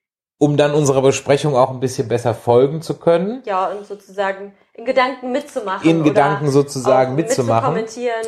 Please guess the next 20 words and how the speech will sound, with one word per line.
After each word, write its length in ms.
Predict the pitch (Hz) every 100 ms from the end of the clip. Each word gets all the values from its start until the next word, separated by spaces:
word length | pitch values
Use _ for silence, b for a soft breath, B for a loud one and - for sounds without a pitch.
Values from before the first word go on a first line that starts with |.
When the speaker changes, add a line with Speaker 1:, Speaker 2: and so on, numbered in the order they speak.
| 214
Speaker 2:
wie, 160 | 220 -
Speaker 1:
Und 60 | 127
Speaker 2:
äh, 40 |
Speaker 1:
deswegen, 420 | 143 - 156 156
Speaker 2:
eure 100 | 160
Meinung 160 | 175 175
Speaker 1:
genau, 180 | 143 120
Speaker 2:
ist. 60 |
Speaker 1:
deswegen 280 | 123 135 147
haben 120 | 156
wir 60 | 147
uns 100 | 143
überlegt, 300 | 135 135 143
wir 140 | 143 123
werden 260 | 139 139
die 120 | 131 120
Filme 340 | 151 143 135
jetzt 380 | 123 147 - -
immer 220 | 143 139
am 160 | 117